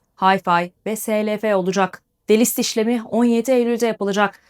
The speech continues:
Kararın ardından söz konusu kripto paraların her biri yüzde otuzun üzerinde değer kaybına uğradı.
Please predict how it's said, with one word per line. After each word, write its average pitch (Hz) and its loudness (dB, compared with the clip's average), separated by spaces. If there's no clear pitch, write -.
Kararın 208 2
ardından 202 -2
söz 220 -8
konusu 226 -4
kripto 220 -4
paraların 175 -2
her 202 -2
biri 185 -2
yüzde 185 -2
otuzun 196 -4
üzerinde 202 -4
değer 202 -2
kaybına 175 -4
uğradı. 175 -4